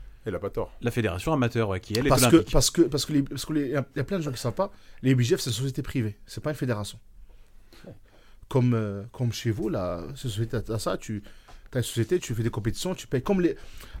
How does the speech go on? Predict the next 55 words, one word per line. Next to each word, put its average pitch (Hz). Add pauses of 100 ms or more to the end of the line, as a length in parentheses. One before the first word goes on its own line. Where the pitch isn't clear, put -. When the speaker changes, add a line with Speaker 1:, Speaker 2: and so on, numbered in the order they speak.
(380)
Speaker 3:
Maintenant, 147
maintenant, 170
faut -
savoir 131
un 135
truc, - (100)
euh, 123
les 135
World 139
Pro, 165
là, 107
Abu 117
Dhabi, 127
c'est -
une 123
société, 165
c'est 143
plus, 214
c'est, -
ça 147
fait 151
plus 214
partie 180
de 160
la 160
fédération 143
émiratienne. 117 (220)
Speaker 1:
C'est -
ça, 85
ouais. 80 (240)
Speaker 3:
C'est -
A 196
J 151
P. 127 (160)
Speaker 1:
A 87
J 87
P, 85
ouais. 80 (640)
Speaker 3:
C'est -
plus -
les 170
Speaker 2:
Oui, -
il 139 (100)
Speaker 3:
World 139
Speaker 2:
s'appelle 143
plus 196
U 147
A 139
E 147
J 135
J 113
F. 87
Speaker 3:
Non, 160
non. 139
Speaker 1:
Non. 95